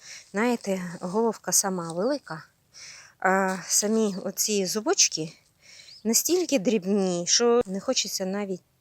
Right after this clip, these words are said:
їх і чистити. Мені здається, ось такий середній часник, менше ч-, середнього, він набагато кращий.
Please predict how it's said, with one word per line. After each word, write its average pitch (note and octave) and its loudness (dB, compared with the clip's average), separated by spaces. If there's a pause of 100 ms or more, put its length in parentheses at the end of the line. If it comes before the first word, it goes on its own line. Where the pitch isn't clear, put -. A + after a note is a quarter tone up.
(200)
їх G#3 -2
і F#3+ -4
чистити. - -4 (440)
Мені A3+ 0
здається, G3 -2
ось F#3 -2
такий E3+ -4
середній E3+ -2
часник, - -4 (520)
менше F3 0
ч-, - -2
середнього, D#3+ -4 (340)
він C4 4
набагато F#3 -2
кращий. - -6